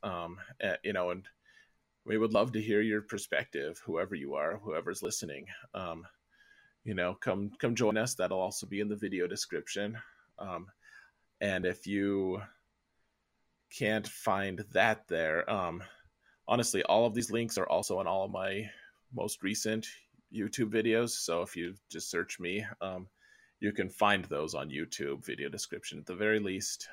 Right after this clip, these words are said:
Um, and, um, otherwise, guys, I think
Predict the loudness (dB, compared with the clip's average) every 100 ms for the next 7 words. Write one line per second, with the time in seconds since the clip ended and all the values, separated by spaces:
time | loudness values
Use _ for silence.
0 | -8 -6 -6 -8 -14 _ _ _ _ _
1 | _ -2 2 4 2 2 0 -4 -6 -16
2 | _ _ _ -16 -12 -10 -10 -16 _ _
3 | _ _ _ _ _ _ _ _ 2 6
4 | 8 6 4 4 6 6 2 -2 -6 0
5 | 2 2 0